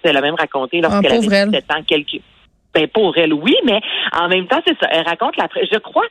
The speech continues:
Speaker 1: toutefois quand même qu'il y a de la pression à être la sœur de Britney Spears.
Speaker 2: Oui,
Speaker 1: Ça, je,
Speaker 2: oui,
Speaker 1: je,
Speaker 2: peut-être.
Speaker 1: ça,
Speaker 2: Ben,
Speaker 1: euh,
Speaker 2: peut-être pas de
Speaker 1: je,
Speaker 2: la
Speaker 1: je,
Speaker 2: pression,
Speaker 1: euh,
Speaker 2: mais une certaine, tu vis dans l'ombre, <laughs> ça, c'est sûr.
Speaker 1: Ben, tu, oui, tu vis dans l'ombre et en même temps, au moment où elle allait à, où lorsqu'elle a annoncé qu'elle était enceinte à dix-sept ans, tu sais, elle en parle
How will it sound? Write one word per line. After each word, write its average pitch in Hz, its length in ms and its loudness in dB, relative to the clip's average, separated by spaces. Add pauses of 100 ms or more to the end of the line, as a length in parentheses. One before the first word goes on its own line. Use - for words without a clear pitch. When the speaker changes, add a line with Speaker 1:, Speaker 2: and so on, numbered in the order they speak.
Speaker 1:
toutefois - 540 -2
quand 156 160 0
même 175 200 0
qu'il - 80 -2
y - 20 4
a - 20 4
de 143 80 -2
la 143 80 -2
pression 170 560 -2 (260)
à 156 140 0
être - 180 -10
la 151 160 0 (120)
sœur 233 260 0
de 156 80 2
Britney 147 500 -6
Spears. - 240 -6
Speaker 2:
Oui, 294 120 4
Speaker 1:
Ça, 427 80 4
je, 196 80 2
Speaker 2:
oui, 147 220 0
Speaker 1:
je, - 40 -6
Speaker 2:
peut-être. 208 380 0
Speaker 1:
ça, 202 200 -4
Speaker 2:
Ben, 220 60 2
Speaker 1:
euh, 240 120 2
Speaker 2:
peut-être 277 160 0
pas 370 80 0
de 339 40 -2
Speaker 1:
je, 339 60 4
Speaker 2:
la 254 40 2
Speaker 1:
je, - 20 0
Speaker 2:
pression, 262 500 0
Speaker 1:
euh, 311 40 -2
Speaker 2:
mais 269 140 2
une 214 80 4
certaine, 233 420 0
tu 233 140 2
vis 247 140 4
dans 262 200 2
l'ombre, 202 220 0
<laughs> 226 60 2
ça, - 160 2
c'est - 240 0
sûr. - 160 0 (360)
Speaker 1:
Ben, 415 120 -2 (100)
tu, - 80 -10
oui, 233 200 2 (140)
tu 262 60 0
vis 247 100 0
dans 220 180 0
l'ombre 311 300 -2
et 190 80 2
en 175 60 0
même 165 220 -4
temps, 226 120 0
au 247 40 -2
moment 185 320 0
où 202 80 2
elle 151 80 2
allait 151 240 2
à, 143 80 0 (340)
où 139 80 -4
lorsqu'elle 139 380 0
a 139 80 2
annoncé 135 260 -4 (120)
qu'elle - 140 -16
était 131 120 -2
enceinte 160 320 -2
à 139 80 0
dix-sept - 400 -2
ans, 170 120 0 (100)
tu 165 80 -2
sais, - 60 -6 (240)
elle 127 120 0
en 123 100 -2
parle 147 300 0